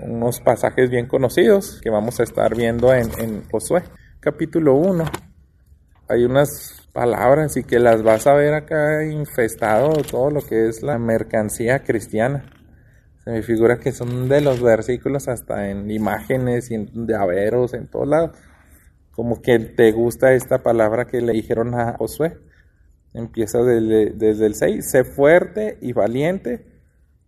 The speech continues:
porque tú darás a este pueblo posesión de la tierra que juré a sus padres que les daría". Entonces, "sé fuerte y valiente".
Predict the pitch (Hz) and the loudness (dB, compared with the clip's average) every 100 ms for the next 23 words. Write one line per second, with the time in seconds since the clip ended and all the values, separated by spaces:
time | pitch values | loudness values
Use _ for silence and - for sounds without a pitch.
0 | _ 110 113 110 - 110 113 - - - | _ 0 0 0 0 2 0 -4 -14 -6
1 | 131 143 151 139 143 156 127 123 - 135 | 0 4 6 6 2 0 -4 -4 -6 -6
2 | 135 131 139 156 165 - - - 113 117 | -2 -2 -2 -2 -6 -8 -14 -6 -6 -6
3 | 110 104 107 113 104 98 107 110 117 - | -8 -6 -2 0 -2 -2 -2 -2 -6 -10
4 | - 101 110 131 120 107 - 110 107 110 | -4 -2 0 0 -2 -6 -8 -2 0 -2
5 | 113 110 98 82 - - - - _ _ | -4 -2 -2 -4 -12 -18 -20 -20 _ _
6 | - 123 117 156 151 - 175 180 180 196 | -4 -2 2 4 4 2 6 6 6 0
7 | 185 143 151 202 196 156 160 - | 0 0 2 -2 -2 -6 -8 -12